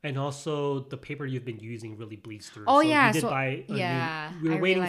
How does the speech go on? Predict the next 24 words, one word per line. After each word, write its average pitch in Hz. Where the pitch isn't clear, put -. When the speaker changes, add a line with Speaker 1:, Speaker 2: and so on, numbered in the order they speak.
Speaker 1:
for 165
Speaker 2:
realized. 143
Speaker 1:
a 127
new 131
marker 131
pad 123
or 131
a 120
sketchbook 127
Speaker 2:
Yeah. -
Speaker 1:
that 123
is 120
hopefully 120
bleed 113
proof. 135
Speaker 2:
So -
I 180
have 208
a 233
goal, 202
guys. 180
I 180
do 190
hope 190